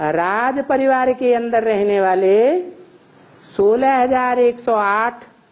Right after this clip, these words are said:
प्रिंस प्रिंसेस बनने वाले तमो प्रधान से सतो प्रधान बन जाएंगे।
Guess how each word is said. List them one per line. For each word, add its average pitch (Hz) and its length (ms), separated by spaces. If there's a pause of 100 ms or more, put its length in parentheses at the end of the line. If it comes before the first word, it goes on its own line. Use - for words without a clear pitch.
(680)
प्रिंस 349 320
प्रिंसेस 254 480
बनने 202 380
वाले 190 560 (1200)
तमो 214 220
प्रधान 214 380
से 262 480 (1000)
सतो - 420
प्रधान 139 320
बन 156 180
जाएंगे। 311 280